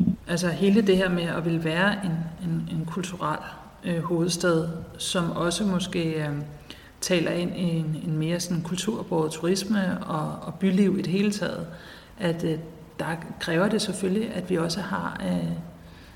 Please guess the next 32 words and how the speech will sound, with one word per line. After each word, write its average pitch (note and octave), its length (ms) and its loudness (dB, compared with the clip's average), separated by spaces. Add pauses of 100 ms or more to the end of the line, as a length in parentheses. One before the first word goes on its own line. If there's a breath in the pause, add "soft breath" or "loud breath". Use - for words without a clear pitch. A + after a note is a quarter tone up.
(240 loud breath)
et F#3+ 100 -4
bredt E3+ 280 4
og - 140 -2
mangfoldigt F3+ 500 0
kulturliv. G3 580 0
Jeg F#3 100 0
synes, G3+ 200 2
København G3+ 520 2
har G#3 120 6
altid, G3+ 400 2
på - 140 -6
trods G3 300 4
af G#3+ 80 2
sin F#3 240 2
relativt F#3+ 460 4
lille G3+ 220 6
størrelse E3+ 440 4
som, F3+ 340 2
som F#3 240 6
storby, F3+ 600 4
jo G3 80 4
været F3+ 320 6
god A3 180 4
til G#3+ 120 -2
at G3 100 0
have G3+ 220 2 (720 loud breath)
en, F#3 220 6
øh, F3+ 200 2
en F3+ 160 2
meget F3 420 4
sådan, F3 360 2
øh, D#3+ 200 0